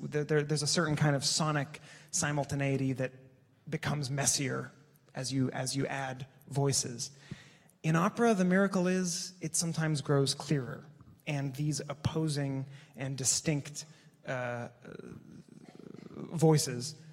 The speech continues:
fuse into this one whole. We somehow get a gestalt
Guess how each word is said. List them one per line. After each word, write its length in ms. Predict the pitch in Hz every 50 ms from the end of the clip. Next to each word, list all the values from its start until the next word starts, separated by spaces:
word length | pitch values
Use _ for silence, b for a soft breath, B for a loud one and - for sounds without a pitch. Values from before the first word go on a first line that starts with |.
| B B B
fuse 600 | - - - - 208 208 190 170 160 156 151 -
into 320 | 185 156 147 139 - 165
this 300 | 143 143 143 - - -
one 320 | 143 143 156 156 151 143
whole. 440 | 139 120 147 - 160 139 131 139 135 135
We 100 | 160 160
somehow 460 | - - 185 185 180 165 170 160 151
get 220 | 156 151 151 143
a 40 | 147
gestalt 720 | 139 143 135 - - - - 151 139 139 131 - - -